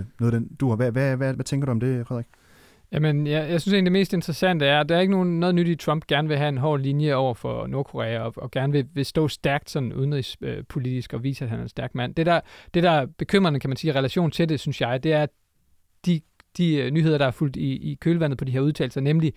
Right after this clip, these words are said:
Speaker 2: at de er ukoordineret med hans forsvarsministerie og hans, øh, udenrigsministerie. Det vil altså sige, at Trump igen lader til at agere lidt sådan på egen hånd, øh, ud fra sin egen intuition, uden at konsultere de stærkeste rådgiver på det her felt. Og, og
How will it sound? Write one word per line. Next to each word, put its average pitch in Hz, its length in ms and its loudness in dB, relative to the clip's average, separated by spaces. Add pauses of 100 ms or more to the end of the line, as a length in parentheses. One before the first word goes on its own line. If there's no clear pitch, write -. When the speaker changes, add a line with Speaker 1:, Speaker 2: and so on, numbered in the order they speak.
(300)
Speaker 2:
at 139 140 -2
de 165 80 2
er 170 40 0
ukoordineret 135 680 0 (280)
med 135 100 0
hans 143 140 -2
forsvarsministerie 135 840 0
og 123 140 -2
hans, 123 340 -6
øh, 117 200 -2
udenrigsministerie. 127 680 -2
Det 143 120 -2
vil 160 60 4
altså 143 180 -2
sige, 180 120 2
at 160 60 0
Trump 170 240 0
igen 170 420 0
lader 160 220 2
til 156 160 -4
at 135 180 0
agere 156 300 2
lidt 160 180 2
sådan 156 240 -2
på - 80 -4
egen 147 220 0
hånd, 151 240 2 (420)
øh, 139 180 2
ud 180 140 4
fra 143 180 0
sin 143 140 -4
egen 156 200 2
intuition, 147 560 2
uden 180 260 4
at 131 220 0
konsultere 151 580 0
de 147 260 -4
stærkeste 160 380 -2
rådgiver 147 320 2
på 139 120 -6
det 139 100 0
her 143 120 2
felt. 156 280 -2 (520)
Og, 160 260 4
og 156 100 0